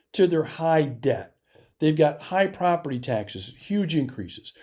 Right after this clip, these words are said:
They've got high insurance premiums. We know this, huge increases.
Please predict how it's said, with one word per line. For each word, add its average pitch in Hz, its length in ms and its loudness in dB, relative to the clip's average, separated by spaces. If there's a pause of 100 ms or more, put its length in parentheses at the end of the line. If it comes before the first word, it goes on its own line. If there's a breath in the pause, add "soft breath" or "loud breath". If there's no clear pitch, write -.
(260 loud breath)
They've 175 160 4
got 170 200 4
high 202 360 0
insurance 202 720 -4
premiums. 113 560 -6
We 208 220 2
know 139 200 2
this, 156 160 2 (280 loud breath)
huge 269 380 2
increases. 131 640 -2